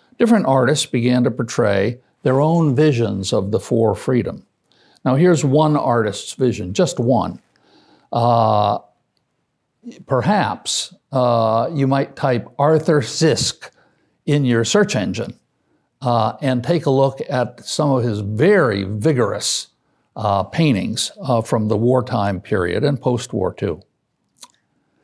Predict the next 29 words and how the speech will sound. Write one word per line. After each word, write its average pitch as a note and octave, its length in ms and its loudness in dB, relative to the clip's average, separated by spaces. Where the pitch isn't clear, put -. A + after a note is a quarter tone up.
And D#3 320 2
F F#3+ 240 0
D E3+ 160 4
R E3+ 180 4
himself D3 720 2
commissioned D3+ 500 0
a A#2 80 2
four E3+ 440 2
freedom D3 440 2
sculpture C#3+ 800 0
by A#2+ 140 2
Walter D3 360 4
Russell, C#3 540 0
which - 200 0
went D#3 160 2
on D3 160 2
display C3+ 540 0
in B2 160 -2
Madison B2+ 420 -2
Square A#2+ 400 -2
Garden G#2 580 -2
with A2+ 280 -4
thousands B2+ 400 0
of G#2+ 180 -4
people G2+ 320 -2
coming G2+ 380 -4
to - 100 -6
view A2 300 -2
it. - 180 -12